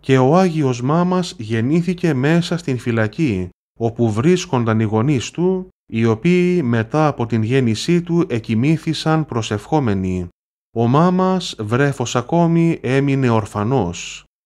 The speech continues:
Όμως, μία πλούσια χριστιανή γυναίκα, η Αμία,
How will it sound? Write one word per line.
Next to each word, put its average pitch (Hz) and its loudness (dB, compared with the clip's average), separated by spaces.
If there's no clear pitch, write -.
Όμως, 180 2
μία 131 0
πλούσια 135 -2
χριστιανή 117 -2
γυναίκα, 123 -2
η 110 -2
Αμία, 127 0